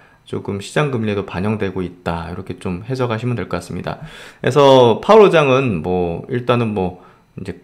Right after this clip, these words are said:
기준금리 동결과 인하에 선을 긋는 모습이었다, 기자회견에서. 어, 이날 회의에서 금리 인상 중단 여부를 결정하지 않았다.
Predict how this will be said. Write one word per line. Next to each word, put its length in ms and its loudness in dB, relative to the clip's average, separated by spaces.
기준금리 480 0
동결과 600 0
인하에 520 -2
선을 480 -2
긋는 480 -2
모습이었다, 800 -4
기자회견에서. 1000 -4
어, 300 -4
이날 240 4
회의에서 320 6
금리 240 2
인상 240 2
중단 360 0
여부를 260 2
결정하지 480 0
않았다. 500 0